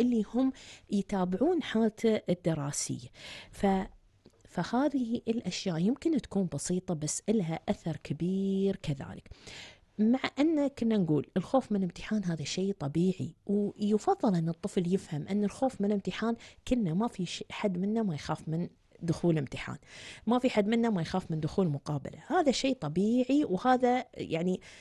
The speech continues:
مثل ما نقول تفاعل في الجسم طبيعي، لأن هذا شيء جديد أنا بقدم عليه. بس من ناحية إذا أثر على تفكيري وإذا أثر علي وإذا أثر على حياتي،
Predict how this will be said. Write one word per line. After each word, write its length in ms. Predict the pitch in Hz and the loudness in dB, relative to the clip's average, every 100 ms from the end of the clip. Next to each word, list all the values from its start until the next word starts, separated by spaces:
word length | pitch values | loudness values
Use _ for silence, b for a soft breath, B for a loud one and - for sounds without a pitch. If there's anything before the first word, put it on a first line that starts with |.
| B - | B -4
مثل 160 | 214 220 | 0 0
ما 140 | 185 | 0
نقول 240 | 175 269 | 0 0
تفاعل 480 | 247 180 277 240 - | -2 -2 -2 -2 -4
في 100 | - | -4
الجسم 440 | 196 214 392 415 339 | -4 0 2 2 0
طبيعي، 540 | 175 185 262 147 151 | 0 2 2 2 -2
لأن 240 | 285 359 | -2 0
هذا 260 | 285 294 277 | 0 0 0
شيء 320 | - 269 226 | 0 0 0
جديد 280 | 220 277 254 | 2 0 0
أنا 140 | 151 147 | -4 -4
بقدم 340 | 135 135 139 | -6 -8 -10
عليه. 200 | 156 - B B B B - | -10 -12 B B B B -2
بس 320 | 170 - - _ _ _ _ _ _ _ | 0 -2 -8 _ _ _ _ _ _ _
من 160 | 175 175 | 0 2
ناحية 380 | 226 294 156 - - | 2 0 -4 -4 2
إذا 180 | 269 254 | 4 4
أثر 420 | 262 - - 247 | -2 -6 -4 -2
على 180 | 240 247 | 0 0
تفكيري 680 | - 208 - - 262 214 139 | 0 -4 -4 0 2 2 0
وإذا 300 | - 180 160 | 0 0 0
أثر 480 | - - - 220 190 | -2 -6 -2 -2 0
علي 340 | 165 185 196 | 2 4 4
وإذا 320 | 208 165 - 196 | 2 0 -4 -6
أثر 400 | - 254 226 240 | -4 -2 0 0
على 120 | 240 | 0
حياتي، 600 | - 208 269 285 330 | 0 0 0 0 -2